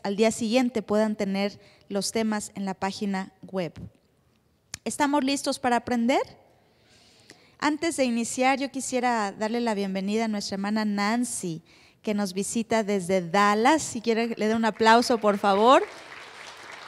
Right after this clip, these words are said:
Ven, Nancy, saluda a la iglesia. Ella es una gran, gran líder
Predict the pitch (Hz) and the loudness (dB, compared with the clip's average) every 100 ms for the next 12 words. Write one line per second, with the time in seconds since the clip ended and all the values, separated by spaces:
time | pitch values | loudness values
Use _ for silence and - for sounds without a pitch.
0 | - - - - - - - - - - | -18 -20 -18 -18 -18 -18 -18 -18 -8 6
1 | 277 359 349 302 262 262 220 262 254 302 | 10 10 10 6 6 4 2 4 6 6
2 | 330 311 254 240 269 302 - 320 294 277 | 6 8 6 6 8 8 6 6 6 6
3 | 254 277 285 - 254 262 262 269 247 - | 4 6 6 4 -2 2 4 4 2 -4
4 | 247 202 202 240 262 277 277 233 240 247 | -10 -4 4 6 8 6 2 2 4 4
5 | 254 233 233 240 240 254 | 4 0 0 2 4 4